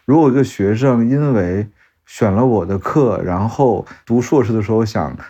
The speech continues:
跳进传播学这个火坑的时候，<laughs> 我会觉得在一丝内疚之外，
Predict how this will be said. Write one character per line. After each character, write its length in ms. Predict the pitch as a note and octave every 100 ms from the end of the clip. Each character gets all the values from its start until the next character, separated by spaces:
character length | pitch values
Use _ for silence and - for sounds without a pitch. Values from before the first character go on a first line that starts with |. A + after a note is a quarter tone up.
| -
跳 220 | - D3+
进 160 | A2+ A2+
传 180 | A2+ A2+
播 160 | C3+
学 100 | B2+
这 100 | A#2
个 60 | A#2+
火 240 | - F#2
坑 280 | F2 C3 C3+
的 120 | B2
时 160 | A2 A2
候， 60 | G2+ G#2 A#3
<laughs> 240 | D3 C3+
我 100 | -
会 200 | B2+ E3
觉 160 | B2+ B2
得 240 | D3 B2
在 160 | A2 A2
一 340 | A2 B2+ F3+
丝 220 | E3+ - F3
内 260 | F#3 G#3 D3+
疚 220 | F3+ F3+
之 160 | E3 F#3
外， 160 | G#3